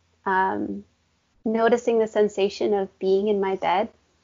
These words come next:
like, what the duvet feels like on top of me and what the pillow feels like. And just thinking maybe, like,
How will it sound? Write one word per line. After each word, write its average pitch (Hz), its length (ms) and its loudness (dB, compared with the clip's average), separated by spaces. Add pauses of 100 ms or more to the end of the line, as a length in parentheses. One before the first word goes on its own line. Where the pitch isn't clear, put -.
(720)
like, 190 240 -4
what 190 200 -4
the 190 380 2
duvet 196 500 2
feels 196 300 0
like - 200 -2
on 196 140 0
top - 260 -2
of 196 60 -8
me 202 240 2
and 190 100 0
what 190 120 -4
the 202 80 -8
pillow 190 360 -4
feels 208 360 -4
like. - 360 -4 (720)
And 226 160 4
just 226 260 4
thinking 220 360 0
maybe, 208 320 4
like, - 320 -4